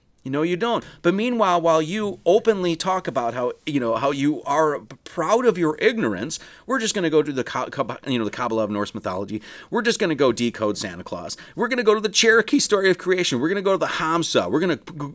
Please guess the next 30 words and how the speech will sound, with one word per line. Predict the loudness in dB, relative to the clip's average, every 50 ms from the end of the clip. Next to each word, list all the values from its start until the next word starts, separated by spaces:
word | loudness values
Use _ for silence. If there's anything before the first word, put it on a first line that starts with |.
| -12 -12
g-, | -10
you | -6 -4 -4
know, | -4 -4 -6 -6
rifle | 0 2 2 4 2 2 2 0 0
through | 0 -2 0 0
the | 0 0
Bible. | 0 0 0 0 0 0 -4 -4 -8 -14 -20 -14 -4
And | 0 2 4
all | 4 2 2
these | 2 0 0 -2
things | -2 0 0 0 0 0
is | 0 0 2
like, | 0 2 2
"Ah, | 2 4 4 4
there's | 4 4 2 2
no | 0 0 0
meaning | 0 -2 -2 -2 -2
there. | -2 0 0 0
It's | 2 2
all | 2 4
a | 4
bunch | 2 0 -2 -2
of | -4
nonsense. | -2 -2 -2 -2 -2 -2 -2 0 0
I | 0 0
don't | 0 0
need | -2 -2 -2
to | -2 -2
know | 0 -2 0
that." | 0 -2 -2 -2 -4